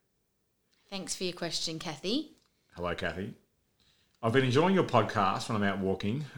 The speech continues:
Speaker 2: I go to the gym three times a week and do Zumba and circuit classes.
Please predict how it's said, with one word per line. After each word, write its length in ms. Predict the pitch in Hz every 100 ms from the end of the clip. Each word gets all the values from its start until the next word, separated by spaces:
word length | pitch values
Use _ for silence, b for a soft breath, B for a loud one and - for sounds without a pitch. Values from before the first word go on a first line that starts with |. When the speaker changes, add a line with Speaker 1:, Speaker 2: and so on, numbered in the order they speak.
| 101
Speaker 2:
I 80 | 98
go 180 | 117
to 60 | 135
the 80 | 113
gym 400 | 95 107 104 101
three 280 | - 123 120
times 320 | 117 104 95
a 60 |
week 420 | 87 92 107 - -
and 320 | 98 101 101
do 220 | 98 101 98
Zumba 560 | 101 127 117 110 107
and 180 | 101 95
circuit 380 | - 104 92 -
classes. 560 | 92 - 113 156 -